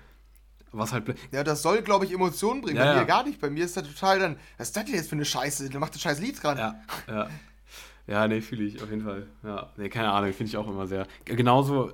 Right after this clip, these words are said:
Speaker 1: das ist jetzt, ich meine, das ist halt dann meistens auch witzig so gemacht, aber genauso wie wenn das Lied plötzlich komplett übersteuert. Also komplett,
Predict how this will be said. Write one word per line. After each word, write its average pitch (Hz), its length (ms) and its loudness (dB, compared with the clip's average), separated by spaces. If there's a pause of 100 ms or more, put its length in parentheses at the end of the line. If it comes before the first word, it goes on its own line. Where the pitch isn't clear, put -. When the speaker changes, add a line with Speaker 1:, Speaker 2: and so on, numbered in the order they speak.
(120)
Speaker 1:
das 113 200 -4
ist - 80 -8
jetzt, - 300 -6
ich - 140 -12
meine, 110 140 -2
das 110 120 -2
ist - 60 -12
halt 107 140 0
dann 104 140 -2
meistens 104 280 -4
auch 90 140 -10
witzig 135 320 -6
so 135 300 -4
gemacht, 127 380 -4
aber 95 300 -4 (300)
genauso 123 340 2
wie 120 140 0
wenn 120 80 2
das 117 160 0
Lied 135 160 0
plötzlich 110 240 -8
komplett 135 300 -2
übersteuert. 110 560 -2 (120)
Also 107 140 -2
komplett, 123 480 0